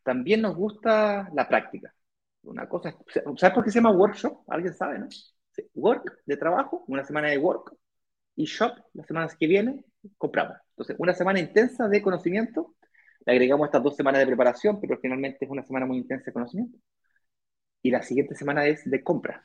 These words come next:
de shop. A Eduardo le gusta el shop este que es así. <laughs> No, no es ese. Es de shop de compra, ¿ok? Eh, y detrás de esas compras y de toda esa experiencia hay historias. Están ustedes detrás de todo esto.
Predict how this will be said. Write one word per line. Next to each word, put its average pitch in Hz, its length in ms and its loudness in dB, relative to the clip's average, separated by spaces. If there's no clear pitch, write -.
de - 80 -6
shop. - 260 0
A - 420 -20
Eduardo 165 360 6
le 156 60 4
gusta 175 260 4
el 156 40 -2
shop 175 220 0
este 165 200 -2
que 160 80 -2
es - 60 4
así. - 220 -2
<laughs> - 600 -14
No, 135 380 6
no 131 100 4
es 135 220 0
ese. - 300 -4
Es 110 160 2
de 113 80 2
shop 147 300 4
de 113 140 2
compra, - 360 -2
¿ok? 98 280 -10
Eh, 104 600 2
y 160 80 4
detrás 208 280 4
de 240 80 -2
esas 220 220 -6
compras 233 760 2
y 143 120 -2
de 135 80 -2
toda 170 200 -2
esa 196 100 -6
experiencia 196 880 -2
hay 220 140 2
historias. - 480 0
Están 247 200 2
ustedes 208 560 6
detrás 113 220 -2
de 107 80 -2
todo 87 200 -4
esto. - 240 -20